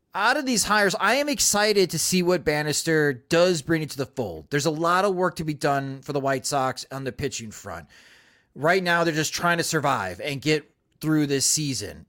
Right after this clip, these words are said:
And we'll see in how much money Jerry Reinsdorf is willing to give Chris Getz to add to the player payroll in trying to rebuild a starting pitching staff on the fly. 'Cause if, if, again, if Jerry Reinsdorf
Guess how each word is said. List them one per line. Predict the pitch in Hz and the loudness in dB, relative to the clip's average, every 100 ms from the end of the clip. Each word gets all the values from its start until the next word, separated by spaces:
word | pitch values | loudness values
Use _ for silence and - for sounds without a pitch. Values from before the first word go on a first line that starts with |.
| - | -10
And | 143 135 135 127 - | -6 -4 -6 -10 -10
we'll | 143 143 | -4 -2
see | - 196 | 0 -2
in | 208 | -2
how | 170 | -4
much | 165 160 - | -4 -4 -4
money | 151 147 143 | -4 -4 -6
Jerry | 135 143 156 | -4 0 2
Reinsdorf | 143 131 139 131 - 135 127 | 2 0 0 -4 -4 -4 -4
is | 113 | -8
willing | 113 139 139 139 | -4 -4 -4 -8
to | 123 123 | -10 -6
give | 135 139 127 | -2 -2 -2
Chris | 139 127 - | -6 -6 -6
Getz | 131 120 - - | -6 -8 -8 -10
to | - 139 135 123 127 139 | -10 -6 -4 -4 -8 -4
add | 143 151 147 | 0 0 -2
to | 143 | -8
the | 131 | -10
player | - 143 139 127 | -6 -2 0 -2
payroll | 143 156 151 123 113 - - - - - - | -2 -2 0 -2 -2 -6 -10 -20 -20 -20 -10
in | 143 | -8
trying | 135 156 160 160 | -6 0 0 2
to | 147 131 127 | 0 -4 -8
rebuild | 131 156 160 143 143 151 156 147 | -2 0 0 2 4 4 2 -2
a | 135 | -6
starting | - 151 147 | -2 -2 -4
pitching | 127 170 170 160 | -4 -4 -4 -6
staff | - 143 135 123 - | -2 0 0 -2 -6
on | 156 147 | -6 -6
the | |
fly. | 127 175 156 95 - | -6 -2 -2 -2 -8
'Cause | 135 104 | -10 -10
if, | 110 139 | -10 -12
if, | 123 - - - - | -12 -14 -20 -16 -6
again, | 135 165 139 | 0 0 0
if | 139 | -6
Jerry | 120 147 214 | -2 2 2
Reinsdorf | 226 240 262 202 - 147 127 120 - | 2 2 2 -2 0 2 2 0 -6